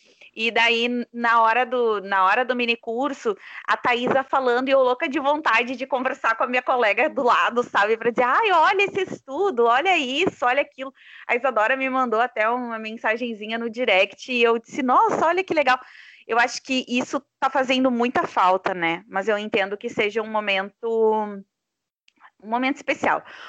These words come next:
Outra coisa que eu achei muito legal, assim, são as apresentações de trabalho, sabe? Eu achei que a gente pode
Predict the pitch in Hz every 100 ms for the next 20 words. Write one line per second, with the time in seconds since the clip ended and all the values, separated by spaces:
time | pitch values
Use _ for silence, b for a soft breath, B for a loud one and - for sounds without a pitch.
0 | B 254 294 311 294 311 349 294 302 320
1 | 277 247 269 392 311 196 175 170 247 190
2 | - 175 208 233 - 214 220 226 233 240
3 | 226 226 240 226 220 226 226 208 196 247
4 | 214 - 165 185 233 180 _ B B B
5 | 202 202 214 - 208 214 - 226 214 220
6 | 226 240 - 214 196 202 208 214 220 214
7 | 208 202 190 185